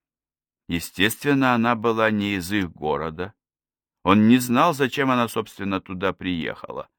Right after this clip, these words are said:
Он воспринимал ее как столичную журналистку, которую, может быть, никогда больше и не встретит. Какой с нее спрос? «Можете на меня положиться»,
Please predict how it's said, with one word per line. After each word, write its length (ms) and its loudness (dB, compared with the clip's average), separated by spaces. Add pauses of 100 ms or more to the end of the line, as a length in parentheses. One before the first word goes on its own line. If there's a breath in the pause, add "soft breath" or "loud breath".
(440)
Он 180 4
воспринимал 680 0
ее 160 0
как 220 -2
столичную 720 -4
журналистку, 720 -4
которую, 460 -2
может 300 -2
быть, 180 -6
никогда 420 -2
больше 380 -4
и 40 -2
не 140 -2
встретит. 640 -6 (440)
Какой 400 4
с 100 -12
нее 260 0
спрос? 480 -4 (1400)
«Можете 760 4
на 140 2
меня 400 4
положиться», 960 -2